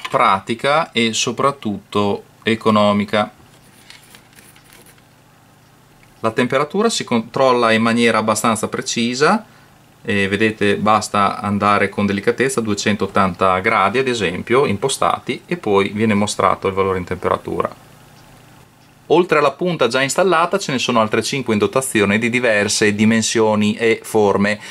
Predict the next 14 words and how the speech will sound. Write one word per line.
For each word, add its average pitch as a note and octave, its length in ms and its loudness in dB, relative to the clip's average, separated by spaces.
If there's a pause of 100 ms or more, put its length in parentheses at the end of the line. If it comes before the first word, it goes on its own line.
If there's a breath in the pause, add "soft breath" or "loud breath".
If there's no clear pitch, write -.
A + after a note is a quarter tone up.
(160 loud breath)
adatte D3 580 0
per A#2+ 320 0
saldare A#2 560 0
anche A#2 300 0
materiali A2+ 480 0
in G#2 120 2
S - 200 0
M C3 140 0
D G#2+ 380 0 (220 loud breath)
oppure A#2 640 2
anche G#2 640 2
materiali G#2 580 -2
di G2 80 -6
potenza. G#2 680 -4